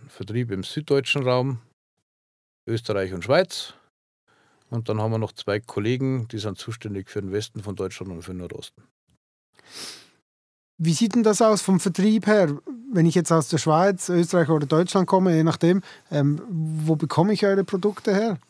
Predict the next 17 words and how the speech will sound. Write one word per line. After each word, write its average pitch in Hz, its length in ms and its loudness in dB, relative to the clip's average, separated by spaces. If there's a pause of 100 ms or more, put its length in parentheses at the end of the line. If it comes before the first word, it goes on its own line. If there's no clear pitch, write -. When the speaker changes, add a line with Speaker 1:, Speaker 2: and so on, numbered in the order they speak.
(120)
Speaker 1:
Im 123 220 2
Regelfall 131 500 0
beim 113 500 -2
einschlägigen 117 680 -2
Holzgroßhandel, 147 840 0 (840)
ähm, 107 540 -2 (600)
sind 123 220 -4
wir 120 100 0
grad 107 260 -2
dabei, 110 540 0 (960)
nochmal 107 680 0 (280)
ein 107 80 -16
bisschen 110 220 -6
Gas 113 280 0
zu - 140 -8
geben 127 420 -2
und 110 280 -8